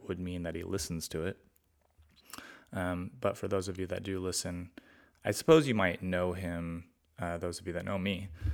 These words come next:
Um, but anyways, I'm just gonna call him Wes for the sake of it. And he's been staying with me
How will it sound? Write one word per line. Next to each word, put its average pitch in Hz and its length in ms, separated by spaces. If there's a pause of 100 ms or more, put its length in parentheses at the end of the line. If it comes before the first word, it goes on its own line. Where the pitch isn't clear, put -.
(320)
Um, 90 480 (340)
but 123 120
anyways, 107 340
I'm 110 80
just - 140
gonna 131 100
call 101 200
him 107 180
Wes - 320
for - 160
the 85 80
sake 85 220
of 92 100
it. 120 120 (540)
And 104 520 (380)
he's 135 140
been 151 140
staying 160 260
with - 160
me - 240